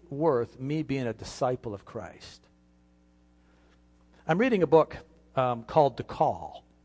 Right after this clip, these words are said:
from Os Guinness. This is an assignment for the fellow, Colson Fellows program that I'm in. And Os Guinness is a, a really a good speaker, uh, great author, and his message is coming, um, to us as a challenge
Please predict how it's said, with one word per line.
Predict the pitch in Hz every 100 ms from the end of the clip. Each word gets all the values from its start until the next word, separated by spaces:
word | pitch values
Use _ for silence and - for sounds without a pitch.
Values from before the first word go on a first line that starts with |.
| _
from | 127 117 -
Os | 135 143 107
Guinness. | 117 107 85 - - - - _ _ _ - _ -
This | 120 123
is | 151
an | 147
assignment | 135 - 143 127 120
for | -
the | 117
fellow, | 107 - 135 123 -
Colson | - 147 -
Fellows | 107 113 110
program | - 127 110 110
that | 107
I'm | 107 104
in. | 107 101 - _ _ _ _ _ - -
And | 143 - - -
Os | 196 139
Guinness | 160 160 135
is | 131 127
a, | 117 110 -
a | 120
really | 120 165 160 127 113 117
a | 123
good | 107 139 135
speaker, | - 135 127 139 131 131 - - _ -
uh, | 104
great | 104 156 151
author, | 123 123 110 123 113 - - - -
and | 135 127
his | - 170
message | 147 180 190 156 120
is | 131
coming, | - 160 143 131 120 - _
um, | 127 117 113
to | - 175
us | 156 156
as | 127
a | 123
challenge | - 190 185 131 107 104 -